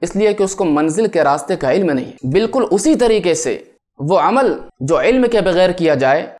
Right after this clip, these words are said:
ऐसे अमल के ज़रिए से, ऐसी इबादत के ज़रिए से बंदा अल्लाह के करीब होने के बजाय अल्लाह से दूर होता चला जाएगा।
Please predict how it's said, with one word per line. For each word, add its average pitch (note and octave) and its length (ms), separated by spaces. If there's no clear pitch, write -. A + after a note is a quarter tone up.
ऐसे E3+ 280
अमल E3+ 320
के G3 160
ज़रिए D3 320
से, E3+ 200
ऐसी D#3+ 300
इबादत F#3 480
के F3 120
ज़रिए D3+ 280
से E3 180
बंदा D3+ 380
अल्लाह D#3 360
के E3+ 120
करीब D#3+ 340
होने D#3 200
के D#3 120
बजाय C#3 360
अल्लाह C#3+ 240
से D#3 160
दूर C#3+ 200
होता C3 220
चला B2 220
जाएगा। - 340